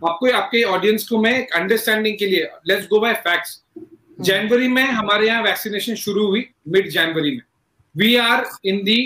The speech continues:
first week of April, towards the end of first week of, almost three महीने complete हो गए।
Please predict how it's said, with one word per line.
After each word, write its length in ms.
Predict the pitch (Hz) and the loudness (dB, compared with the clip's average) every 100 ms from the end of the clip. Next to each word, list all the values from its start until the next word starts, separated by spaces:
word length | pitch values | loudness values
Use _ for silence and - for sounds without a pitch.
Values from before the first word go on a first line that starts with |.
| - - | -4 -2
first 200 | 196 220 | 0 0
week 340 | - 196 202 214 | -2 -8 -2 -2
of 320 | - - 175 | -2 -2 -2
April, 220 | 170 180 | 0 -2
towards 420 | - - 190 190 | -2 2 2 4
the 60 | 190 | 2
end 140 | 180 190 | 2 -2
of 60 | |
first 280 | 190 165 160 | 0 -4 -2
week 100 | 165 | -6
of, 340 | 151 - 160 185 | -8 -8 -2 2
almost 420 | 196 233 240 - | 4 2 2 -4
three 200 | 208 208 | -2 0
महीने 280 | 185 170 214 | 0 0 -2
complete 500 | 208 156 - 185 147 | -2 -6 -2 -2 0
हो 60 | |
गए। 140 | 135 | -2